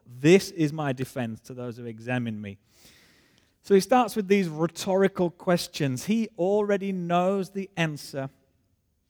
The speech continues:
and he, and he's, he's teaching them, he is showing them. After last week, we talked about all these liberties that we've got now we're believers in the Lord Jesus. And Paul is showing them, "Hey, look, I've got those same liberties as well.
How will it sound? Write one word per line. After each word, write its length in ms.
and 120
he, 320
and 140
he's, 280
he's 260
teaching 520
them, 160
he 120
is 100
showing 400
them. 260
After 280
last 300
week, 140
we 80
talked 260
about 220
all 200
these 180
liberties 800
that 120
we've 220
got 260
now 300
we're 140
believers 560
in 100
the 80
Lord 200
Jesus. 440
And 120
Paul 320
is 80
showing 500
them, 180
"Hey, 80
look, 360
I've 340
got 240
those 160
same 460
liberties 480
as 160
well. 340